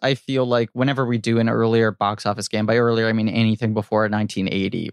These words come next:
right? And sometimes it, this is a thing in the eighties as well. But I feel like people talk about this, and not enough, that every time we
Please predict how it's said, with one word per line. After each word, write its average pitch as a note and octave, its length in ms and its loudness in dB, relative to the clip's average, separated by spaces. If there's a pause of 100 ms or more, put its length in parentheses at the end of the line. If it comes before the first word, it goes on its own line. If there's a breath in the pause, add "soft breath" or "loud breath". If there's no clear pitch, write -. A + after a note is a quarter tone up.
right? A#2+ 380 0 (320)
And A#3 140 2
sometimes B3+ 480 2
it, D3 260 -4
this D#3 180 2
is C3 140 2
a C3+ 80 0
thing C3 160 0
in A#2+ 80 4
the A2+ 160 2
eighties G#2+ 260 0
as G#2 120 -2
well. G#2+ 260 0 (280)
But - 100 -2
I A3 40 2
feel C4+ 160 2
like B3 120 2
people C#4 220 -4
talk G#3 320 0
about B2+ 220 0
this, A#2+ 180 -2
and G#3 160 2
not B3+ 180 4
enough, D#3+ 540 0 (500)
that E3+ 120 2
every A#3+ 380 0
time D#3+ 640 -2
we C#3 460 -4